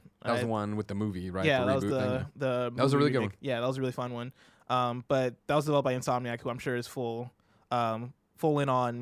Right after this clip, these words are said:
Speaker 2: Spider-Man
Speaker 1: But
Speaker 2: right now. But they
Speaker 1: correct
Speaker 2: have
Speaker 1: me if
Speaker 2: mul-
Speaker 1: I'm wrong. That was B-, Insomniac North Carolina,
Speaker 2: Yeah,
Speaker 1: right?
Speaker 2: they have multiple
Speaker 1: So,
Speaker 2: teams,
Speaker 1: yeah,
Speaker 2: so
Speaker 1: exactly. I think Insomniac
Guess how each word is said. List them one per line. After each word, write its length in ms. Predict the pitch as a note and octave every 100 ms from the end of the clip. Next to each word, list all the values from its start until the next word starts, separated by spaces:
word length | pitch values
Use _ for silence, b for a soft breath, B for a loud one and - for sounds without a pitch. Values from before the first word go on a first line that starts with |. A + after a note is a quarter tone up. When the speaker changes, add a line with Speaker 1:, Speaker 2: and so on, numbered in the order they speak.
| B2
Speaker 2:
Spider-Man 440 | - C3+ B2+ B2
Speaker 1:
But 40 | A#2
Speaker 2:
right 80 | A#2
now. 140 | A#2+
But 140 | C#3+
they 60 | F3+
Speaker 1:
correct 80 | G#3
Speaker 2:
have 60 | A3
Speaker 1:
me 60 |
if 40 | G3
Speaker 2:
mul- 80 | F#3
Speaker 1:
I'm 60 |
wrong. 100 | F3
That 100 | C#3
was 140 | D3 C3
B-, 100 | - -
Insomniac 440 | C3 C#3+ B2+ A#2 A#2
North 160 | A2
Carolina, 460 | G2+ F#2+ A#2+ G#2+ D2+
Speaker 2:
Yeah, 80 | E3
Speaker 1:
right? 40 | B2+
Speaker 2:
they 80 | G3
have 80 |
multiple 240 | G#3 G3+ E3+
Speaker 1:
So, 40 |
Speaker 2:
teams, 300 | D3+ A2+ A#2 B2+
Speaker 1:
yeah, 120 | B2
Speaker 2:
so 80 | C3+
Speaker 1:
exactly. 400 | B2+ A#2+ F2+ F2+
I 80 |
think 140 | C3 C3
Insomniac 520 | A2+ C3+ C3 A#2 A2+